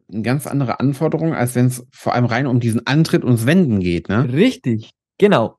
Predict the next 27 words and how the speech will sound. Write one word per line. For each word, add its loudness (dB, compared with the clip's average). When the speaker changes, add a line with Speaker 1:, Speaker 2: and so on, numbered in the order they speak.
Speaker 2:
Und 6
Speaker 1:
Da 2
Speaker 2:
vor 4
allem, 4
Speaker 1:
fällt 4
Speaker 2:
du -2
Speaker 1:
mir, 6
Speaker 2:
musst -2
Speaker 1:
muss 4
ich 6
mal 2
ganz 0
kurz 2
Speaker 2:
Ja? 6
Speaker 1:
reinhaken, 2
Speaker 2:
Ja? 6
Speaker 1:
da 4
fällt 0
mir 4
ein 6
Video 6
von 2
dir 4
ein, 2
wo 2
du, 6
ähm, 4